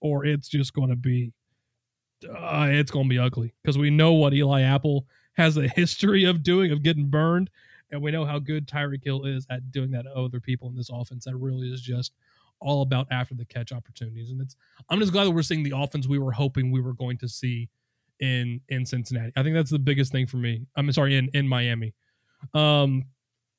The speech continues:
taking a look at the, the tight ends here, just for one final little thing.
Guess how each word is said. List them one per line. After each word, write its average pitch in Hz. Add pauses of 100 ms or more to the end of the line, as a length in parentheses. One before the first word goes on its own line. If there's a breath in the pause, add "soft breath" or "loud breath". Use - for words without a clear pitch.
(260)
taking 196
a 185
look 175
at 156
the, 160
the 165
tight 143
ends 139
here, 139
just 135
for 147
one 139
final 127
little 123
thing. 143